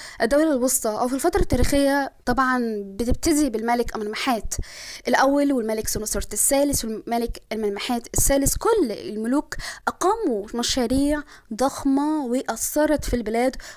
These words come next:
ونهضت نهضة شاملة للبلاد. إزاي أدت إلى بعد سابق أو بعد كده حصل إن في ضعف في الدولة؟ طبيعي جدًا، طبيعي جدًا يا سنة أولى إن كل فترة تاريخية بتمر بيها البلاد لازم يكون في ملوك أو حكام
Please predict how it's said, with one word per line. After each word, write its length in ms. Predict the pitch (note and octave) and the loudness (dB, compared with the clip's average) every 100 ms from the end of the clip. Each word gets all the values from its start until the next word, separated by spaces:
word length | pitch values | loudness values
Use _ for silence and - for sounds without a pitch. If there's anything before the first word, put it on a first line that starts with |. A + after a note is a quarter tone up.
| - | -4
ونهضت 500 | A#3 C4 C4+ B3+ B3 | 0 2 2 0 0
نهضة 260 | B3+ B3 | 0 0
شاملة 300 | A3+ A3 A#3 | -2 -2 -4
للبلاد. 280 | A#3+ G3 G#3 - | -4 -6 -10 -4
إزاي 560 | C#4+ A#3 D4+ F#4 F#4+ G4+ _ _ C4 | 0 2 2 2 0 -4 _ _ 0
أدت 460 | B3+ A#3+ B3+ - | 0 0 -2 -2
إلى 220 | B3 B3+ B3+ - - | 0 0 -2 -10 -16
بعد 560 | G#3+ B3 B3+ A3+ F#3+ G#3 - | -2 2 2 0 -4 -10 -8
سابق 480 | - - E4 A3+ - | -4 2 2 2 -2
أو 80 | G3 | 0
بعد 240 | B3+ C4 | 2 2
كده 400 | B3+ B3+ B3 A#3+ | 0 0 -2 -4
حصل 380 | - - A#3+ A#3+ | -8 -8 -4 -4
إن 300 | A#3 A3+ A3+ | -4 -4 -4
في 240 | - A#3+ B3 - - - | -4 -6 -6 -12 -18 -6
ضعف 380 | A3 B3 A#3 - - - - | 0 0 0 -6 -14 -20 -16
في 380 | - A#3 A3+ G#3 - | -6 -4 -2 -4 -6
الدولة؟ 440 | G3+ G3+ G3+ F#3+ - - - _ - - | -2 0 0 0 -6 -12 -16 _ -12 0
طبيعي 340 | D4 E4+ D4 | 2 4 2
جدًا، 460 | A3+ A#3+ G#3 G#3 G#3 _ | 0 -2 -2 -4 -6 _
طبيعي 260 | - C4 D#4 | -2 2 2
جدًا 240 | A#3+ G#3+ | 0 -2
يا 120 | G#3 G#3+ | -4 -6
سنة 240 | - G#3 | -6 -6
أولى 220 | G#3 G#3 G#3 - - - | -6 -8 -8 -14 -18 -4
إن 120 | C4 C#4+ | 0 2
كل 260 | G#4+ B4+ | 2 2
فترة 240 | F4 E4 D4+ | 2 0 0
تاريخية 460 | A3 G#3 - C4 | -2 -6 -2 0
بتمر 380 | B3 A#3 B3+ B3+ | 0 0 0 0
بيها 180 | A#3 B3+ | 0 0
البلاد 360 | G#3 G#3 B3 | -2 -2 -2
لازم 220 | D#4 - E4 | -2 -2 -2
يكون 260 | - D#4 | 0 -2
في 200 | D4+ D#4 | 0 2
ملوك 340 | C#4 C4 C4 - | 2 2 -2 -4
أو 100 | A#3+ | -6
حكام 480 | - A3+ - A#3 | -4 -6 -2 -2